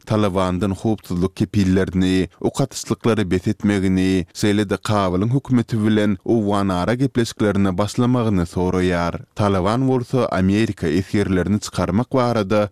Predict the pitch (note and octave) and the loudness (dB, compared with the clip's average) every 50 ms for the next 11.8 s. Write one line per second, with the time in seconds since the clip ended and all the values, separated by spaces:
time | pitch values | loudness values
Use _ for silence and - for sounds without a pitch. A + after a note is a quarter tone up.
0 | _ - - - B2 B2+ C3+ - - - B2 A2 A2 G2 F2+ F2 F#2 G#2 - - | _ -8 -4 -2 -2 -2 -2 -4 -4 -2 0 2 2 2 0 0 0 0 0 0
1 | G#2+ F#2+ G2 G2 G2+ A2 G2 F2+ G2 - - A#2 A#2 A#2 A2+ G#2 G2 G2 F#2+ - | 0 0 0 0 0 0 -2 -2 -2 -2 0 0 2 2 2 0 0 -2 -4 -2
2 | - G#2+ G2 G2+ G2 F#2 - _ _ - A#2+ A2+ - - A2 F#2+ F#2 - G#2+ A#2 | 0 0 2 2 0 -2 -4 _ _ 0 0 0 0 -2 -2 0 0 0 0 0
3 | B2 B2 B2 A#2+ A#2+ B2 A2+ A2 A2 G#2+ G#2+ G#2+ G#2+ G#2 A#2 D#3 D#3 - - - | 0 0 0 0 2 2 2 2 2 2 0 0 -2 0 0 -2 -2 -2 -2 0
4 | B3+ B3 A#2+ G#2+ G2+ G#2 G#2+ A2 G#2+ - _ - A#2 B2 A#2+ A2+ G#2 F#2+ - - | 2 2 2 2 2 2 2 2 0 -2 _ -2 0 2 2 2 2 0 -2 -2
5 | C3+ B2 A2+ A#2+ A2 - - B2+ A#2 A#2+ B2+ B2 B2 A2+ G#2 - G#2+ - _ - | -2 0 0 -2 -2 -2 -2 -2 0 2 2 2 2 2 0 -2 -4 -2 _ -2
6 | B2 G#2+ G#2 F#2 F2 E2+ D2+ D#2 F2+ F#2 F2 E2+ F#2 F#2 F2 F2 F2+ E2+ D#2 - | 0 2 2 2 2 0 0 0 0 -2 -2 0 0 0 2 0 0 -2 -4 -8
7 | _ - G#2+ F#2 - - B2 B2+ C3+ D3+ D#3 - _ - C#3+ C3+ - - A#2+ A2+ | _ -2 -2 0 0 0 0 0 0 0 -2 -2 _ -2 -2 -2 -2 -2 0 0
8 | A2 G2+ F2+ F#2 F2 G#2+ B2+ - C3+ C3 B2+ B2+ B2+ B2 B2 A#2+ A#2+ A2+ A2+ A2 | 0 0 0 0 0 -2 -2 0 0 0 2 2 2 2 2 2 2 2 0 0
9 | G#2+ G2+ F#2+ G2+ A2 C3+ C#3+ C#3 C3 A#2+ A2 A#2 A2 G2+ G2 G#2 G#2 A2+ A2 G#2 | 0 2 2 2 2 2 2 2 2 2 2 0 0 0 0 0 2 0 0 0
10 | G#2 G#2 G#2+ G#2 F#2+ - F#2 G2 G2+ G#2 G#2 G#2 - A#2+ A2+ F#2+ F#2 F#2 F2 F2 | 0 0 0 0 0 0 0 2 2 2 2 2 2 0 0 0 2 2 2 2
11 | F2 G2+ G#2+ B2 C3+ B2+ A#2 A2+ G#2 - - A2 G2+ G#2 G#2+ F#2 | 2 2 2 2 4 4 4 2 0 0 0 2 2 2 2 0